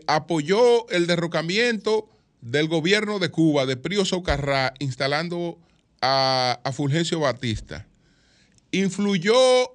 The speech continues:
en el derrocamiento de, eh, Jacobo Arbenz,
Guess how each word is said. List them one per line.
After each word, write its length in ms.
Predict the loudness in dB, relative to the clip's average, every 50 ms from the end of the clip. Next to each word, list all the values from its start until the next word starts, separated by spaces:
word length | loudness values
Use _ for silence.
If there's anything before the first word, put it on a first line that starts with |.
| -4
en 180 | -2 -2 0 0
el 120 | 0 0
derrocamiento 1080 | 0 0 0 -2 -2 0 -2 0 0 0 2 2 2 0 0 0 0 0 0 0 -4 _ _ _ _ _ _ _ _ -16
de, 1300 | -8 -4 -2 0 2 2 2 2 2 2 2 2 0 0 0 0 -2 -2 -2 -2 -4 -4 -6 -8 -12 -16 _ _ _ _ _ _ _ _ _ -4
eh, 200 | -2 0 0 0
Jacobo 680 | 0 -2 -2 -2 0 0 2 2 2 0 0 0 0
Arbenz, 720 | 2 4 4 4 4 0 -4 -6 -6 -6 -8 -12 -16 -20